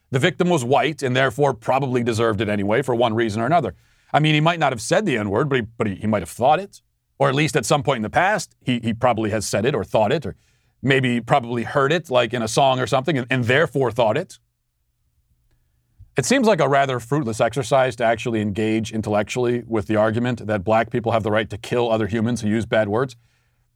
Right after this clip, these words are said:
But it seems we have to engage with it because this is an idea that is far more popular than you'd like to believe. And on that end, I have a couple brief thoughts. First of all,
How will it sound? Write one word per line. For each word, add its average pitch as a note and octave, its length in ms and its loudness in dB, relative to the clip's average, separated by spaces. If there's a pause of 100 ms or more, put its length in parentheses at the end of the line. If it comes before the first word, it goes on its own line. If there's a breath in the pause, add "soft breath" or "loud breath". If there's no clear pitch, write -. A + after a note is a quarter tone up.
(140)
But D#3+ 100 2
it F3+ 80 -4
seems B3 220 0
we F3+ 80 2
have F#3 200 0
to D3+ 100 2
engage G#2 280 0
with G#2+ 100 0
it B2 80 -2
because C3 260 -2
this D#3 180 0
is D#3+ 80 0
an D3 80 0
idea C3+ 320 0
that A#2+ 100 0
is A2 100 -2
far C3+ 300 2
more B2 200 0
popular A2+ 480 0
than G#2 180 -2
you'd G#2+ 140 -2
like G#2 200 0
to G#2 120 -4
believe. C#3+ 500 -2 (1000)
And C3+ 260 0
on D3 140 2
that F3 160 4
end, D#3+ 200 2
I A#2+ 100 4
have A#2+ 380 0 (800)
a - 60 -18
couple B2+ 200 2
brief G#2 220 -2
thoughts. - 320 -10 (680)
First F3 200 0
of C3+ 60 2
all, A2 260 2